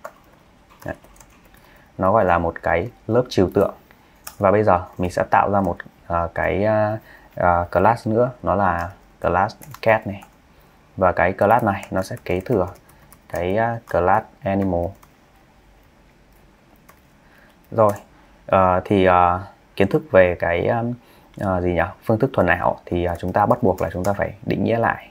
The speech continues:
cái, ờ, phương thức, hai cái phương thức, ờ, make sound này. Đấy.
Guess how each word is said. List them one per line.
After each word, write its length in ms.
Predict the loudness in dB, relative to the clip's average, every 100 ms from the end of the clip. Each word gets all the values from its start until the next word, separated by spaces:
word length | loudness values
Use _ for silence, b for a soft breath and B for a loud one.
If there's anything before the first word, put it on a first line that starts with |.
| _
cái, 380 | -6 -4 -4 -4
ờ, 260 | -2 -2 -2 -4
phương 160 | -4
thức, 140 | -4 -6 B B B -4
hai 200 | 0 0
cái 80 | 0
phương 120 | -2
thức, 120 | -2 -2
ờ, 200 | -4 -4 -2
make 180 | -2 0
sound 320 | -2 -2 -4
này. 140 | -8 -20 -20 _ _ -20 _ _ _ -20 _ _ _ _ _ -20 -20 -20 _ -20 -20 -20 -20 -20 _ _ _
Đấy. 140 | -10